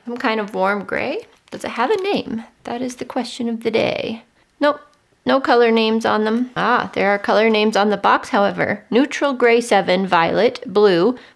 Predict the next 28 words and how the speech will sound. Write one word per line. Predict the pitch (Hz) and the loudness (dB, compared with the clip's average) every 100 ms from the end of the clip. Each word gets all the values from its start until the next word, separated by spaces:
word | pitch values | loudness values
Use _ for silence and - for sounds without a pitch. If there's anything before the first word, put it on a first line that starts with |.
| - | 0
blue | 190 190 | 2 2
celeste, | - 180 226 302 | 2 2 2 2
sky | - - 240 254 | -4 -4 0 0
blue, | 254 262 | 4 4
and | 254 | 4
pastel | 233 220 214 220 | 2 -4 -2 -2
mint. | 202 165 - - - | 0 -2 -4 -16 -18
So | - 277 | 0 0
this | 254 370 | 2 0
is | - 302 269 | 0 0 0
meant | 269 254 254 | 0 0 0
as | 226 | 0
a | 226 | 2
watercoloring | 214 220 226 226 233 190 190 180 | 2 2 2 0 0 0 0 -2
book | 175 165 - | -4 -6 -10
for | - 220 185 | -6 0 0
adults. | - - - - - - - | -2 -4 -4 -4 -8 -20 -10
However, | - 269 - 294 269 | 0 2 2 2 2
the | 247 | 2
paper | 233 285 269 247 | 0 0 2 0
in | - 208 | 0 -2
it | 202 - | -2 -2
just | 208 202 - - | -2 -4 -6 0
doesn't | 214 214 185 - | 0 0 -4 -4
take | 220 190 | -4 -4
watercolor | 185 185 185 180 214 180 175 | -2 0 0 -2 -2 0 0
very | 170 175 175 | -2 -2 0
well. | 165 170 208 320 | 0 0 2 0